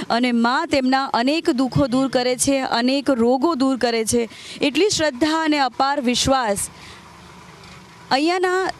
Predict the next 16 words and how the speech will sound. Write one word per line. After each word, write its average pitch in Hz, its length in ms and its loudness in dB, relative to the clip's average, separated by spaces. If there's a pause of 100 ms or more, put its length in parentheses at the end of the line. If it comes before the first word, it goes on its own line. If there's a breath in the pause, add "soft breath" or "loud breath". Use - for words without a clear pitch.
(100)
ગામજનોમાં 269 760 0
દેખાઈ 233 320 0
રહી 214 220 0
છે. 190 220 0 (760 loud breath)
કોઈ 349 180 2
પણ 392 380 0
દર્શનાર્થી 277 640 0
જો 277 140 2
અહીંયા 269 280 2
આવે 240 360 -2 (220 loud breath)
અને 269 140 2
ધરોનું 294 520 0
પાણી 262 420 0
માથે 240 480 0
ન 320 160 2
ચડાવે 226 500 0